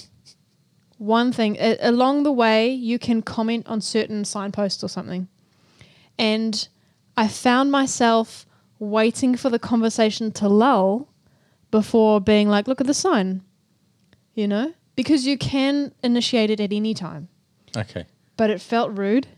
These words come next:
Speaker 2: <laughs> To interrupt their little spiel. Yeah.
Speaker 1: Yeah, 'cause that's how natural it felt.
Speaker 2: Yeah.
Speaker 1: So I'd, like, wait for them to talk and then maybe mention it.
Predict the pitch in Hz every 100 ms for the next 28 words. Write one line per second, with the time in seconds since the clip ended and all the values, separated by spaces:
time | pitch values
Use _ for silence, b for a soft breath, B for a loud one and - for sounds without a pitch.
0 | _ 113 151 - - 110 - 101 95 90
1 | 90 90 - - 90 82 92 220 185 185
2 | - 220 185 214 208 - - - 202 196
3 | 190 185 - 196 - 208 226 - _ -
4 | 82 - _ _ - 214 208 220 220 208
5 | 208 202 - 196 196 190 196 180 - -
6 | _ - 202 196 185 185 180 175 180 170
7 | 175 - - 170 -